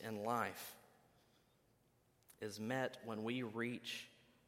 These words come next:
our ultimate potential, or we obtain the greatest amount of personal success that we can. That's what, that's what the world tells us is our greatest purpose. But that's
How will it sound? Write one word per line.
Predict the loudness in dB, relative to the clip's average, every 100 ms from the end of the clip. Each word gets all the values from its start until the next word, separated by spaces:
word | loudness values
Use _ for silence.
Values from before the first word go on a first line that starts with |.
| 2
our | 4 4
ultimate | 2 0 0 0 -4
potential, | -4 -2 0 0 2
or | 4
we | 4 6
obtain | 6 4 -4 0 2 2
the | 2
greatest | 2 4 4 4 0 -2
amount | 0 2 2
of | 0 -4
personal | -2 0 0 -2
success | -2 -4 -4 0 0 0
that | -4 -4
we |
can. | -6 -2 2
That's | 2 2
what, | -2 -6 -6 4
that's | 4 6
what | 4 6
the |
world | 2 6 6 6
tells | 4 4 4 4
us | 2 2
is | -4 0
our |
greatest | 0 2 0 0 -4
purpose. | -6 -8 -10 -10 -10 -12 -20 -20 _ _ _ _ _ _ -20 _ _ _ _ _ _
But | -6
that's | -4 -2 -4